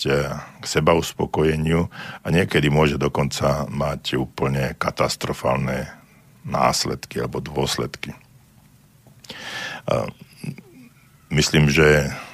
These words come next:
nikto, e, ka-, každý z vás, e, možno už počul alebo dokonca aj poznal, že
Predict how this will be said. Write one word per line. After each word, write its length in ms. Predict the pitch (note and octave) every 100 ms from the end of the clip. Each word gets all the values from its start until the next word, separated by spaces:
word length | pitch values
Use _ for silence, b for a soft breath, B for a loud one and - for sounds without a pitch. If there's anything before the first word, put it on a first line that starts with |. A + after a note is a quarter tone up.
| C#2+
nikto, 320 | F2 - D#2
e, 320 | - C#2+ C2+
ka-, 160 | - - -
každý 320 | - F#2+ F#2+ E2
z 100 | D2
vás, 480 | D2 D2 D2+ - -
e, 80 | - C#2 C2+ C2
možno 520 | C#2+ C#2 D2+ C#2+ C#2
už 200 | B1+ -
počul 400 | - E2 - D#2 C2+
alebo 400 | B1+ D2 C2+ D2+ D2
dokonca 480 | - E2 - - -
aj 40 |
poznal, 640 | - D2 D#2 - C#2 D2 - B B B B -
že 240 | - C#2